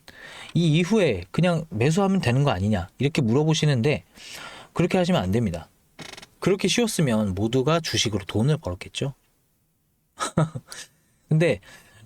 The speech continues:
그건 아니고, 이, 우리가 이렇게 종목마다 주세력의 동향을 파악하면서 투자를 이어가야 한다는 겁니다.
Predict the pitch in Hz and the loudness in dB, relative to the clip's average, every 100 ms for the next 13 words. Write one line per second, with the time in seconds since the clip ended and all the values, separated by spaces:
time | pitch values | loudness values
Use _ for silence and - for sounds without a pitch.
0 | - 135 180 135 92 107 156 - _ - | -2 0 2 2 0 0 0 -2 _ -10
1 | - - - _ 185 180 120 - _ _ | -10 -12 -20 _ 0 2 0 -4 _ _
2 | - 170 208 135 123 85 - - 151 185 | 0 2 4 4 2 -2 -12 -2 0 0
3 | 180 147 175 214 196 160 190 208 - 151 | 0 2 4 4 4 2 2 2 0 0
4 | 208 202 190 180 - 139 175 185 180 165 | 2 2 2 2 2 4 4 4 2 0
5 | 208 220 190 160 139 160 160 214 202 185 | 0 0 2 2 2 0 0 2 2 2
6 | 113 156 165 - 101 131 147 165 165 110 | 2 2 0 0 0 2 2 2 2 0
7 | 90 82 98 | -2 -4 -8